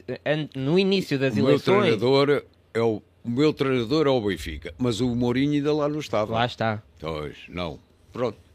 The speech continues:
Speaker 2: E era. Ah, eu gosto de trabalhar com pessoas que conheço. Pois.
Speaker 1: Pronto.
Speaker 2: E, e ele tinha feito já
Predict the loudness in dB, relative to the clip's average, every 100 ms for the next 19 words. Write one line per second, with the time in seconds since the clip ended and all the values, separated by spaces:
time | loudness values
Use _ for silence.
0 | -20 _ _ _ _ _ -4 0 0 -2
1 | -10 _ _ _ _ _ _ _ _ -14
2 | -14 -20 _ -20 _ _ _ -18 -14 -8
3 | -8 -6 -8 -6 -6 -6 -8 -8 -4 -2
4 | -2 -4 -4 -4 -8 -16 _ _ _ _
5 | _ _ _ _ _ -12 -12 -16 _ _
6 | _ -8 -4 -4 -4 -6 -8 -10 -14 -12
7 | -8 -4 -4 -4 -6 -8 -6 -8 -8 -10
8 | -8 -10